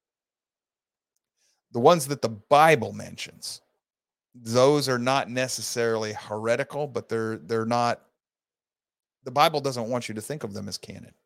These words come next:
The Bible flat tells you to just read 'em for edification. Now, here is the ancient book of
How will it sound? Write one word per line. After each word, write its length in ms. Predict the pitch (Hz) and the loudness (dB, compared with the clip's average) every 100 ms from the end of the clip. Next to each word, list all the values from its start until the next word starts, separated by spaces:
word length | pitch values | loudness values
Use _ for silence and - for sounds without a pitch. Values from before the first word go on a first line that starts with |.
| _ | _
The 40 | |
Bible 260 | 117 139 110 | -4 -4 -4
flat 300 | - 104 - | -8 -8 -8
tells 320 | - 160 120 | -6 -4 -4
you 60 | 95 | -8
to 80 | 98 | -14
just 220 | 104 104 | -14 -10
read 200 | 107 107 | -8 -8
'em 120 | 101 | -10
for 240 | - 101 - | -10 -12 -6
edification. 640 | 110 104 - 107 104 - _ _ _ _ _ _ _ _ _ _ | -6 -6 -10 -10 -12 -18 _ _ _ _ _ _ _ _ _ _
Now, 120 | 107 110 | -10 -8
here 360 | 131 165 165 | -2 2 2
is 300 | - 131 120 | 0 -4 -4
the 140 | 113 107 - - | -8 -12 -12 -8
ancient 280 | 135 127 | -8 -8
book 200 | 113 120 | -8 -6
of 160 | 110 98 | -8 -10